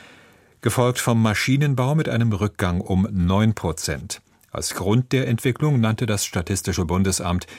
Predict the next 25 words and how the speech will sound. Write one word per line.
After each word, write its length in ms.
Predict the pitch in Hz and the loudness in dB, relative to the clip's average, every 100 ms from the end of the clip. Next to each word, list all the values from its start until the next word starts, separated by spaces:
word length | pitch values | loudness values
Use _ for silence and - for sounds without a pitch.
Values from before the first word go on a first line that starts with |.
| - 101 | -8 -4
die 80 | |
Zollpolitik 920 | 92 - 120 123 101 80 78 73 67 | -2 0 0 0 -2 -2 -6 -10 -10
der 220 | - 73 82 | -6 -6 -6
U-S-Regierung. 840 | 87 87 - 87 80 76 76 - _ _ _ - - - - - - _ _ 131 | -4 -2 -2 -2 -6 -8 -10 -12 _ _ _ -20 -20 -20 -20 -20 -20 _ _ 2
Die 160 | 131 | 2
U 180 | 135 139 | 2 2
S 180 | 135 170 | 2 0
A 200 | 131 139 | 0 0
verloren 520 | - 113 135 139 151 | 0 2 2 2 0
ihre 360 | 127 123 123 117 | 0 0 0 0
Stellung 420 | - 113 117 117 | 0 2 2 2
als 240 | 104 - | 2 0
wichtigster 540 | 98 113 113 - 104 90 | 0 0 -2 -2 0 2
Handelspartner 720 | 98 104 98 - 90 - 90 | 2 2 -2 -4 -4 0 0
Deutschlands 640 | 87 85 - 87 85 - | 0 -2 -2 -2 -2 -2
wieder 400 | 85 85 85 78 | -2 -2 -2 -2
an 220 | 82 82 78 | -2 -4 -2
China, 580 | - 131 120 80 107 - - - | -2 2 2 2 -2 -6 -14 -6
gemessen 400 | - 90 104 135 | -2 0 2 0
am 160 | 107 107 | 0 2
Gesamtwert 760 | 110 98 113 127 - 87 - 90 | 2 2 2 2 0 -2 -2 0
aller 300 | 98 90 - | 0 0 -2
Exporte 600 | 87 - - 73 76 80 | -4 -4 -4 -6 -4 -6
und 300 | - 82 - _ | -4 -4 -6 _
Importe. 640 | 98 85 85 73 - | -4 -2 -2 -2 -8